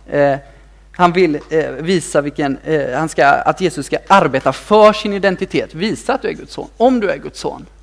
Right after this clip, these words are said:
Och jag tror det kan vara samma när vi har talat ut en sån här sak till varandra. Att, att då är ju, då lyssnar han också.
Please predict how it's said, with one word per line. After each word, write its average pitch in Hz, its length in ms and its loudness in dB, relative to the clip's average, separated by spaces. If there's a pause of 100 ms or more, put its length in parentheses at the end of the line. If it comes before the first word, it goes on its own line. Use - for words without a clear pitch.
(1700)
Och - 80 -2
jag 185 80 2
tror 269 140 2
det 233 120 0
kan 220 140 0
vara 214 80 4
samma 180 300 4
när 165 60 2
vi 165 60 4
har 170 80 0
talat 180 260 2
ut 196 100 -6
en 165 60 -2
sån 170 140 -2
här 233 180 4
sak 208 220 0
till 147 120 -4
varandra. 135 480 4 (220)
Att, 160 240 0 (120)
att 156 240 0
då 214 240 6
är 247 180 8
ju, 190 600 6 (960)
då 185 140 0
lyssnar 180 360 0
han 160 160 -2
också. 160 400 2